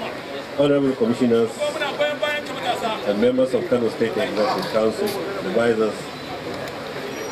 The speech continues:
Honorable Commissioner of Police, Kano State Police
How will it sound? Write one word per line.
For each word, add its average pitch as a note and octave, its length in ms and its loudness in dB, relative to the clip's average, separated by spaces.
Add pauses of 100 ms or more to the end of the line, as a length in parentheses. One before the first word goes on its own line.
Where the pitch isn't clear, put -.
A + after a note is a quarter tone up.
(240)
Honorable A#2+ 340 4
Commissioner A2 380 0
of G2+ 180 0
Police, A#2 400 2 (1080)
Kano A#2 200 2
State - 360 -2
Police G2 280 -2